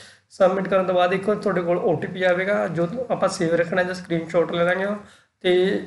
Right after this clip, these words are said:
ਕਿਉਂਕਿ ਉਸ ਓ ਟੀ ਪੀ through ਹੀ ਕੁਛ ਦਿਨਾਂ ਬਾਅਦ ਤੁਹਾਡੇ ਕੋਲ ਇੱਕ ਮੈਸੇਜ ਤੇ ਮੇਲ ਆਈ ਡੀ 'ਤੇ ਮੇ-, ਮੇਲ ਆਵੇਗਾ। ਜੇ ਤੁਹਾਡਾ ਮਤਲਬ ਕਿ ਅਪਲਾਈ ਹੋ ਗਿਆ ਹੈ, ਲਾਗੂ ਹੋ ਗਿਆ ਤਾਂ ਉਸਦਾ ਲਿੰਕ ਤੁਹਾਨੂੰ ਸ਼ੋ ਕਰ, ਸੈਂਡ ਕਰ ਦਿੱਤਾ ਜਾਵੇਗਾ, ਜਿੱਥੇ ਲਿੰਕ 'ਤੇ ਤੁਸੀਂ ਕਲਿੱਕ ਕਰਕੇ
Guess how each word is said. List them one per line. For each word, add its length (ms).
ਕਿਉਂਕਿ 220
ਉਸ 460
ਓ 100
ਟੀ 180
ਪੀ 300
through 240
ਹੀ 200
ਕੁਛ 300
ਦਿਨਾਂ 280
ਬਾਅਦ 200
ਤੁਹਾਡੇ 220
ਕੋਲ 140
ਇੱਕ 160
ਮੈਸੇਜ 520
ਤੇ 100
ਮੇਲ 280
ਆਈ 100
ਡੀ 120
'ਤੇ 120
ਮੇ-, 260
ਮੇਲ 260
ਆਵੇਗਾ। 220
ਜੇ 120
ਤੁਹਾਡਾ 580
ਮਤਲਬ 380
ਕਿ 60
ਅਪਲਾਈ 460
ਹੋ 200
ਗਿਆ 180
ਹੈ, 260
ਲਾਗੂ 240
ਹੋ 140
ਗਿਆ 160
ਤਾਂ 140
ਉਸਦਾ 200
ਲਿੰਕ 280
ਤੁਹਾਨੂੰ 280
ਸ਼ੋ 160
ਕਰ, 400
ਸੈਂਡ 240
ਕਰ 140
ਦਿੱਤਾ 260
ਜਾਵੇਗਾ, 220
ਜਿੱਥੇ 320
ਲਿੰਕ 240
'ਤੇ 120
ਤੁਸੀਂ 220
ਕਲਿੱਕ 260
ਕਰਕੇ 400